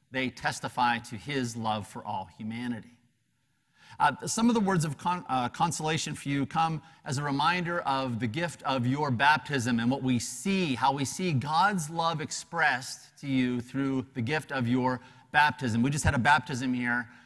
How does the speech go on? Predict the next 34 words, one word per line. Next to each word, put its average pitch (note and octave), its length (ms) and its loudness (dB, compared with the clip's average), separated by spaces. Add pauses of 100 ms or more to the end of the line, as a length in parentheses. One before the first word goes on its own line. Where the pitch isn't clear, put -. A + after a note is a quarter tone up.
(160)
uh, B2 140 -4
over D3 240 0
the C#3 100 -2
weekend. C3+ 440 -2 (540)
Uh, A2 300 -4 (200)
great E3+ 300 -2
joy A#2+ 600 -2 (440)
to C3+ 180 -2
offer C#3 300 4
that D3+ 200 2
baptism. A#2+ 760 2
I'm, G#3+ 240 4
I'm - 100 2
gonna A3+ 140 2
remind F#3 420 2
you, D#3 80 2
and C3+ 80 2
I'm C#3 80 2
gonna D#3 120 -2
encourage G3+ 360 2
you F#3 80 2
to D3 320 -4
revisit D3 600 0
the C#3 80 2
ritual G#3 520 2
of D3+ 140 2
baptism C3 600 6
to C3+ 100 -8
see G#3 440 0
what C#3 220 -2
God E3 320 0
was D3 140 -6
offering B2 500 -2
you, G#3+ 400 2